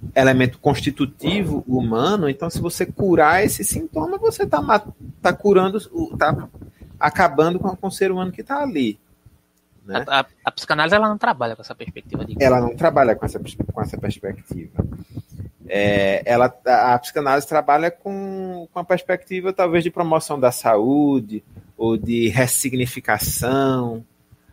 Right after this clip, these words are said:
Speaker 1: da, do, do sintoma, entende?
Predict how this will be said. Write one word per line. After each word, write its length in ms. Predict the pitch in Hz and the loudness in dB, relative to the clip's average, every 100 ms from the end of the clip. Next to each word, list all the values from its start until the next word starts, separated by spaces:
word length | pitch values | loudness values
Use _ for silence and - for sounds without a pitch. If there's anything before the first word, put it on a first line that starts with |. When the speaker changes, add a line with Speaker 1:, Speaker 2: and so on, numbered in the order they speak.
| _ | _
Speaker 1:
da, 300 | 101 95 95 | 0 2 2
do, 140 | 101 | 0
do 140 | 98 107 | -6 -8
sintoma, 1040 | - 92 104 110 127 127 117 113 107 - - - _ 98 | -8 -12 -4 0 2 2 0 -2 -6 -10 -18 -20 _ -18
entende? 500 | 92 92 101 120 165 | -16 -6 -2 -2 -6